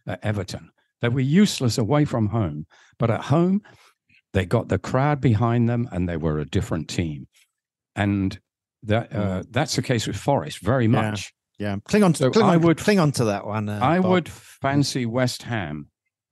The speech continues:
Speaker 1: uh, for this. I, I, I have to say, I think West
Speaker 2: Well,
Speaker 1: Ham, uh,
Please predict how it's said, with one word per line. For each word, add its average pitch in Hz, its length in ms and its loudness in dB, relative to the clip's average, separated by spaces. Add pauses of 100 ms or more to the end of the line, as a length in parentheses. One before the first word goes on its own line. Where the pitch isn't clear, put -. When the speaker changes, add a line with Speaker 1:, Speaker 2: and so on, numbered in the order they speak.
(180)
Speaker 1:
uh, 85 520 -4
for 87 160 -6
this. 82 320 -8 (340)
I, 92 160 0
I, 98 260 -4 (160)
I 90 140 -8
have 101 180 -6
to 107 80 -10
say, - 140 -8
I 95 120 -4
think 131 240 -8
West 117 180 -2
Speaker 2:
Well, 156 120 4
Speaker 1:
Ham, 92 320 -8 (600)
uh, 87 200 -6